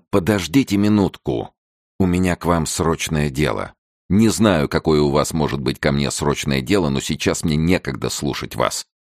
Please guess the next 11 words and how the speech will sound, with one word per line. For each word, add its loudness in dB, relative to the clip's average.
И -4
юноша -2
снова -2
повернулся. -4
Однако 0
господин -2
стоял 0
на 0
своём. -2
«Аоки-кун, 2
подождите. -2